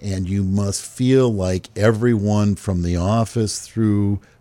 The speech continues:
preoperative, the an-, the actual anesthesia, the surgery, the post-op, that you are special in that moment,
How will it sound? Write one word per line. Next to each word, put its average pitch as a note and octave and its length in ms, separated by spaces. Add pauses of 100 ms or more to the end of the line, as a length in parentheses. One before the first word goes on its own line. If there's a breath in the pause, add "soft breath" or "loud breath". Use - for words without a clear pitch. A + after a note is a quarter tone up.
preoperative, G#2+ 840
the F2 200
an-, G#2 280
the F#2 200
actual F#2+ 320
anesthesia, A2 800
the F2 160
surgery, A2 580
the E2+ 100
post-op, F#2+ 640 (280 soft breath)
that F#2 160
you A2 440
are F#2+ 320
special G#2+ 640
in G2+ 180
that F2 200
moment, F#2+ 520